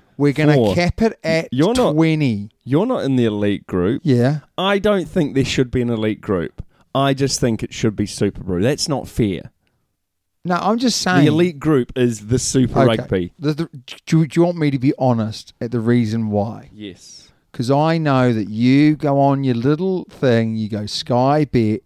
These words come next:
Speaker 2: I don't.
Speaker 1: And you do.
Speaker 2: I don't. I did
Speaker 1: You
Speaker 2: for, like, two games.
Speaker 1: You, you
Speaker 2: 'Cause that's what Winter Milan used to do.
Speaker 1: Yeah.
Speaker 2: Oh,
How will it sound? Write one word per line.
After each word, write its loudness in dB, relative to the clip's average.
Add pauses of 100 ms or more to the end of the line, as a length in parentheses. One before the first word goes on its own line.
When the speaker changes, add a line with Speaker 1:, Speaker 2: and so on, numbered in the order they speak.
(280)
Speaker 2:
I 0
don't. 2
Speaker 1:
And 4
you 4
do. 4
Speaker 2:
I 6
don't. 2
I 2
did 2
Speaker 1:
You 6
Speaker 2:
for, 8
like, 2
two 2
games. -2
Speaker 1:
You, 4 (100)
you 4
Speaker 2:
'Cause 6
that's 2
what 0
Winter -2
Milan 0
used -4
to -8
do. -6
Speaker 1:
Yeah. 4 (1400)
Speaker 2:
Oh, 0